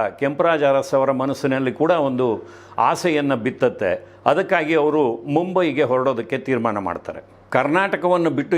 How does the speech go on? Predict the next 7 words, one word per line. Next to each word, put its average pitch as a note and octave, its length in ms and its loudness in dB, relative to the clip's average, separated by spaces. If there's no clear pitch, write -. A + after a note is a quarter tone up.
ಯಾವತ್ತೂ D3+ 340 0
ಹೊರಗಡೆ D3 400 2
ಹೋಗಿರದೇ C#3 480 0
ಇದ್ದಂಥ A#2+ 400 -2
ಕೆಂಪರಾಜ C#3+ 500 2
ಅರಸ್ A#2+ 300 -2
ಅವರು G#2 200 0